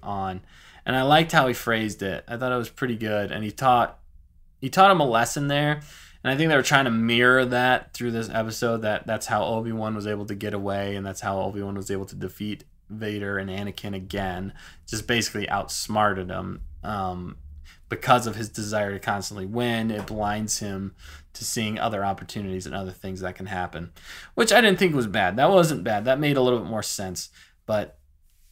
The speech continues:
and, and I liked all the prequel stuff. I, if I would've just watched that scene and not watched anything else, I think it would've been better.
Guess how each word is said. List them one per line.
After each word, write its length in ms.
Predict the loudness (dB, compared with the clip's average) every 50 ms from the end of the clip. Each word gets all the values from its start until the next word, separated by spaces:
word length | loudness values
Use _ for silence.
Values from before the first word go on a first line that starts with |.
| -20 -20 _ -20 _ _ _ _ 0
and, 120 | 0 2
and 240 | 4 4 4 4 6
I 160 | 6 8 8
liked 260 | 10 8 8 8 8
all 100 | 6 4
the 60 | 4 4
prequel 240 | 0 0 0 0 2
stuff. 240 | 4 4 4 4
I, 140 | 4 4 2
if 720 | 2 0 -2 -2 -2 -2 -4 -6 -10 -14 -16 -18 -18 -16 -10
I 120 | -6 -2 -2
would've 160 | 0 0 -2
just 160 | -2 -4 -2 0
watched 240 | 0 0 0 0
that 240 | 0 4 4 4 2
scene 320 | 0 -2 -6 -4 -4 -4 -4
and 100 | -4 -2
not 200 | -2 -2 0 0
watched 220 | 0 -2 -2 -4
anything 400 | -6 -6 -4 -4 -6 -6 -4 -4
else, 260 | -2 -2 -2 -2 -2
I 80 | -4 -6
think 140 | -6 -4 -6
it 40 |
would've 200 | -6 -6 -6 -6
been 100 | -8 -8 -6
better. 400 | -6 -4 -4 -4 -4 -6 -8